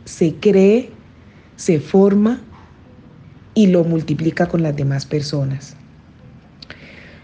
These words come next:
La lucha de los derechos por la comunidad no es,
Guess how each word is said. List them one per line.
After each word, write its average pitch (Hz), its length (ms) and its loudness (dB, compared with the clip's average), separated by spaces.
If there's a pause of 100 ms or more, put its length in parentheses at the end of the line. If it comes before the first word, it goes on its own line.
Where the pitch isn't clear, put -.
(140)
La 185 100 4
lucha 208 320 2
de 226 100 2
los 175 200 0
derechos 175 580 -2 (600)
por 180 100 -2
la 165 160 -2
comunidad 156 600 -2
no 185 120 2
es, 190 260 0